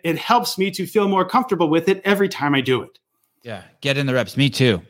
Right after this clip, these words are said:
Speaker 2: I, I even get, I even get more nervous, uh, um, uh, with people that I've already had on once before, because then what if we talk about the same thing twice and they think that I wasn't listening the first time? And,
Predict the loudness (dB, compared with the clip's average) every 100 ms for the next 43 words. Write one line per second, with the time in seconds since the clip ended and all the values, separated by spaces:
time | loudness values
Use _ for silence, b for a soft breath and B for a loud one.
0 | _ _ b b -6 0 0 2 2 2
1 | 2 2 0 0 2 2 2 0 0 0
2 | 2 2 2 2 2 0 -2 -2 2 0
3 | 0 -4 0 2 4 2 0 -2 -2 -2
4 | -2 0 2 2 2 2 2 0 0 0
5 | 0 0 -2 -2 -6 -8 -6 -4 -4 -6
6 | _ _ _ _ _ _ -6 0 2 2
7 | 0 -6 -12 -4 0 2 2 2 0 0
8 | 0 2 0 0 -2 -2 0 -2 0 2
9 | 2 0 -2 -2 0 0 0 0 2 2
10 | 2 2 -2 0 0 0 -2 -2 0 0
11 | 0 -8 _ -2 -2 -2